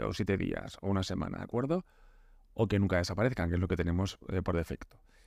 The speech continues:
Bien, pues el Instagram recupera un poco esta función y va a hacer que podamos activarlo o no. Esto es ya quien quiera, eh, pero tienes una pestaña que puedes activar y desaparecerían los mensajes privados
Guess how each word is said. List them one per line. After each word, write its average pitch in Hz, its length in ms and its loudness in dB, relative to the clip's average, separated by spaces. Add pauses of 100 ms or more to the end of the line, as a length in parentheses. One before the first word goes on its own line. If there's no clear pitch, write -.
(120)
Bien, 104 300 2
pues 95 140 0
el 107 60 2
Instagram 113 300 2
recupera 123 340 2
un 113 100 2
poco 101 200 2
esta 101 180 -2
función 135 520 0 (360)
y 127 140 2
va 127 100 4
a - 20 2
hacer 127 380 2
que 120 340 0
podamos 101 400 2
activarlo 95 540 2
o - 20 2
no. 73 200 -2
Esto 104 200 -2
es - 200 -2
ya 95 180 2
quien 78 200 0
quiera, 131 360 0 (480)
eh, - 100 -4
pero 92 140 4
tienes 95 180 2
una 95 100 2
pestaña 104 360 0
que 98 80 0
puedes 101 220 2
activar 101 540 0 (140)
y 151 160 2
desaparecerían 120 760 2
los 117 140 0
mensajes 104 400 -2
privados 98 460 2